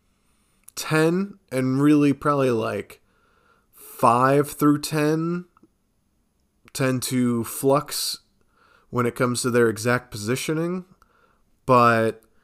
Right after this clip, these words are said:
in general, these are my thirty-three favorite games of all time. And seeing as how I've been gaming for about thirty-three years,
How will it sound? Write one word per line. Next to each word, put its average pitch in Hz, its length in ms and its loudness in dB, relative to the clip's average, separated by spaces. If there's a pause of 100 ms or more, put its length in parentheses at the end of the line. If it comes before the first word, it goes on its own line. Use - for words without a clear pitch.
(140)
in 131 200 -4
general, 143 840 2 (600)
these 175 280 -2
are 185 80 4
my 170 180 4
thirty-three 165 600 2
favorite 156 380 0
games 156 320 -2
of 143 100 -6
all 151 160 2
time. 202 460 -6 (760)
And 110 100 -8
seeing 143 380 2
as 139 140 0
how 135 160 4
I've 127 280 4
been 113 180 -6
gaming 127 420 0
for 117 160 0
about 117 500 0
thirty-three 113 560 -2
years, 117 540 -2